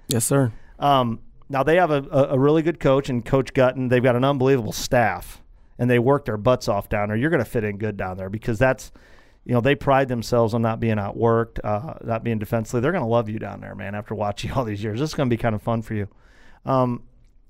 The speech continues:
Speaker 2: still a great decision for you, even if, uh, your buddy Trey doesn't go down there?
Speaker 1: Oh, yeah.
Speaker 2: Yeah, it's the place for you.
Speaker 1: Yes, sir.
Speaker 2: Um,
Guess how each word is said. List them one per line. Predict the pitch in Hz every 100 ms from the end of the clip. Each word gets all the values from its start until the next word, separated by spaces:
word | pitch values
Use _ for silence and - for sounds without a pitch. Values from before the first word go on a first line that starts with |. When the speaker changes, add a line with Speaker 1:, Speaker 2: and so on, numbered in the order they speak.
| -
Speaker 2:
still | - 202 190
a |
great | 156 156 156
decision | 123 156 143 135
for | 123
you, | 139 135 139
even | 135 131
if, | 131 127 - -
uh, | 120
your | 117
buddy | 110 123 120 110
Trey | - - 123 117
doesn't | 113 113
go | 110
down | 110 123
there? | 131 139 - _ -
Speaker 1:
Oh, | 135
yeah. | - 139 131 -
Speaker 2:
Yeah, | 117 101
it's | 104
the | -
place | 110 113
for | - 107
you. | 113 113
Speaker 1:
Yes, | -
sir. | - - 117 - - -
Speaker 2:
Um, | 170 175 160